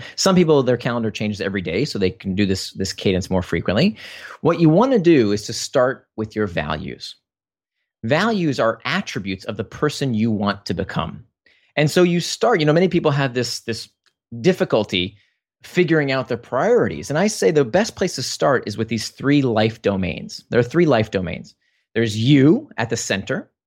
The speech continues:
That's the most important domain. You have to take care of yourself before you can take care of others or, or do good work. The next domain is your relationships domain.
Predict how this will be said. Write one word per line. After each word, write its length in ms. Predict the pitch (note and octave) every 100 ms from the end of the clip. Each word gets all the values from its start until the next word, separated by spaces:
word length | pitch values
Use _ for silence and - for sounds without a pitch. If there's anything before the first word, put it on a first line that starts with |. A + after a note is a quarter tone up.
| _ _ -
That's 160 | B2+
the 80 | -
most 220 | C3+ C3+
important 420 | B2+ - G#2 E2 F#2+
domain. 340 | F2 E2+ G#2+
You 80 | A#2
have 60 | -
to 60 |
take 160 | - A#2
care 140 | A#2
of 60 | G#2+
yourself 300 | G2+ G#2+ G2
before 240 | G2 G2
you 80 | F#2+
can 100 | G2
take 180 | - -
care 120 | F2
of 80 | D#2+
others 320 | D2 A2+ F3+
or, 200 | G#3+ E2+
or 140 | F2 F#2+
do 180 | F#2+
good 180 | F#2 F#2
work. 340 | F#2 C#3 - - _ - - - -
The 80 |
next 320 | C3 D#3 G#3 -
domain 380 | D3 B2 A2+
is 140 | A#2 G2+
your 120 | A2
relationships 920 | G2 G2+ G#2 A2 - G#2+ - D#2+ - - -
domain. 600 | G2 E2+ D#2+ B2 A#3 F#3